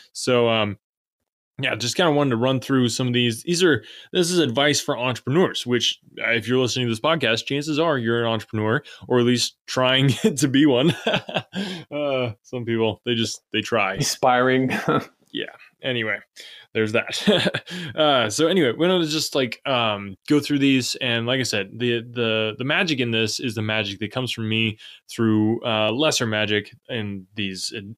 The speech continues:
Speaker 1: advisive, um, things. So let us go through these. James, hit me with number one.
Speaker 2: All right. Number one,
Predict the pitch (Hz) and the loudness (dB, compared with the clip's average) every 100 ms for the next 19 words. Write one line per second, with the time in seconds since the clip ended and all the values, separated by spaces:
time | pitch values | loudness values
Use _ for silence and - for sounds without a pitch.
0 | 127 101 98 95 92 92 - - _ 117 | -12 -8 -6 -6 -6 -10 -12 -20 _ -14
1 | 98 98 104 120 95 - - - _ - | -14 -16 _ -8 -6 -10 -16 -20 _ 0
2 | 156 123 - _ _ 127 123 127 151 175 | 2 2 0 _ _ -2 0 4 4 2
3 | - 143 110 117 107 110 - - 143 131 | 2 2 2 0 0 -2 -2 -2 0 0
4 | - 226 170 113 113 113 90 95 104 - | -4 -2 0 2 0 -2 -2 0 -2 -4
5 | - _ _ _ _ _ _ _ _ _ | -18 _ _ _ _ _ _ _ _ _
6 | _ - 170 214 139 - _ _ _ - | _ -4 2 4 2 -4 _ _ _ 2
7 | 233 202 156 180 123 - | 4 6 6 6 4 2